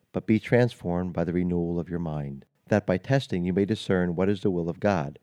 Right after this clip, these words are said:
what is good and acceptable and perfect." Second Corinthians ten five says,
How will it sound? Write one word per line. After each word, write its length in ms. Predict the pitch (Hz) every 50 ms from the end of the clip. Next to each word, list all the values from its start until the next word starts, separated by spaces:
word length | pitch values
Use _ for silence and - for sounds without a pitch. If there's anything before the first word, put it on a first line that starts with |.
| _ _ _ _ _ _
what 140 | - 98 92
is 140 | 101 95 -
good 300 | - 92 87 85 82 - -
and 80 | - 98
acceptable 560 | 101 - - - 71 - - 71 76 73 73
and 160 | - 90 90 -
perfect." 500 | - - 98 - - - - _ _ _ _ _ _ _ _ _ _ _ _ _ _ _ _ _ _ _ _ _ _ _ _ _
Second 300 | - - 120 120 117 101
Corinthians 480 | - 127 120 - 120 113 110 104 -
ten 220 | - 113 107 104 98
five 340 | - - 110 120 127 123
says, 380 | - - 85 80 80 80 -